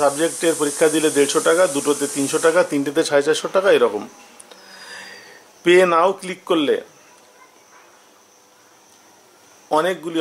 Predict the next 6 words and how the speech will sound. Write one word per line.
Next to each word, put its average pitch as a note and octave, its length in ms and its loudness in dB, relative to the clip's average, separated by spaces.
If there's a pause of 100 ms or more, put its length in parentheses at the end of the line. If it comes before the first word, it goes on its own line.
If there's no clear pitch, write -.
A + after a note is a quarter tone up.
অপশান D3 320 -2
আসবে, D3 220 -4 (2000)
এটিএম D#3 300 0 (100)
কার্ড, C#3+ 260 2 (680)
ক্রেডিট C#3+ 320 -6 (120)
কার্ড C3 300 2